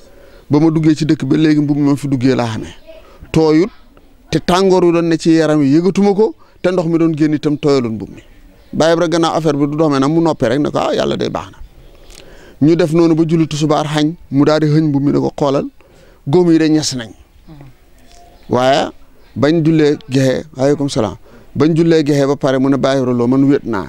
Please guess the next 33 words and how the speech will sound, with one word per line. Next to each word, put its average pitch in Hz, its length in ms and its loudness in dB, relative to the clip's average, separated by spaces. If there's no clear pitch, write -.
te 147 80 -2
suma 147 200 2
njaboot 127 300 2
gi 120 60 -4
xamuñ 135 280 -2
fu 127 140 -4
ma 131 80 2
jëm. 113 200 -4
Bon, 127 180 2
damaa 131 240 2
bëgg 120 240 0
nga 123 80 0
xewi 127 300 0
ma, 117 180 -2
nga 156 140 4
ànd 156 100 0
ak 147 60 0
man 143 180 0
ci - 100 -10
sëriñ 135 280 0
bi, 131 160 0
bu 131 100 -2
subaa 131 300 0
mu 131 120 0
xewi 131 300 0
ma, 120 160 -2
ma 127 100 2
ñibbi." 110 220 0
Ay 180 100 2
ñu 196 120 2
ànd 185 220 2
ñëw, 170 220 2
ah, 131 180 0